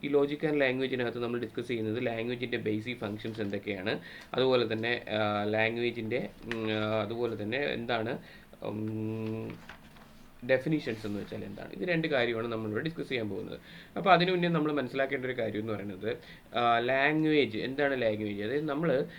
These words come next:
ആ, ലാംഗ്വേജ് എന്താണെന്ന് പറയുന്നതിന് മുമ്പ് തന്നെ നമ്മൾ ലാംഗ്വേജും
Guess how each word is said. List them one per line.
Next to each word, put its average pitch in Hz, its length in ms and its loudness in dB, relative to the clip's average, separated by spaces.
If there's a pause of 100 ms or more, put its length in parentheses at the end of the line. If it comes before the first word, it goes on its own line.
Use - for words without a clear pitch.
(300)
ആ, - 120 0 (280)
ലാംഗ്വേജ് 135 580 2
എന്താണെന്ന് 139 420 0
പറയുന്നതിന് 127 540 0
മുമ്പ് 110 320 0
തന്നെ 107 120 -4
നമ്മൾ 120 280 -4
ലാംഗ്വേജും 127 760 -2